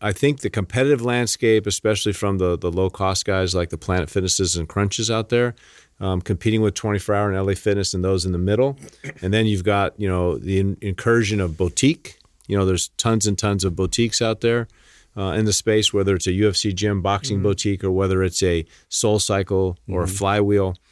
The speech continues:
Speaker 1: or a Orange Theory. And then you've got digital just compounding now, where everybody's got the latest digital app. I've, I've seen so many come in my office, like, "Here's my concept, here's my idea, here's the money I'm raising, here's why I'm gonna be the winner at the end of the day."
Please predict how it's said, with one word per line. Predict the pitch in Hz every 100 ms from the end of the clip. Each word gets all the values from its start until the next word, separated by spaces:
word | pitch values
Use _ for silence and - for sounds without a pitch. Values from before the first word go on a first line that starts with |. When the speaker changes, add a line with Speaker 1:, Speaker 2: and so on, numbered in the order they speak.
| - -
Speaker 1:
or | - 98
a |
Orange | 85 104 110 -
Theory. | 107 101 95 87 - _ _
And | 98
then | 117
you've | 113
got | 104 90
digital | 76 104 98 87
just | 87 87
compounding | - 90 - 104 110 101 95
now, | 90
where | 90 95
everybody's | 120 123 113 113 101
got | 101 101 90
the | 98
latest | 104 98 87
digital | 104 90 90
app. | 87 82
I've, | 90 82
I've | - 92
seen | - 101
so | 90 - 98
many | 101
come | 95 98
in | 95
my | 90
office, | 87 95 85 -
like, | 85
"Here's | 92 104
my | 101 98
concept, | - 98 95 101 87
here's | 98 90
my | 92
idea, | 90 90 90
here's | 98 92
the |
money | 95 98
I'm | 92 92
raising, | 95 95 92 90 - - _
here's | 113 107
why | 104
I'm | 107 101
gonna | 98
be | 85 95
the | 92
winner | 90 98 98
at | 95
the | -
end | 98
of | 95
the | 87
day." | 90 92 90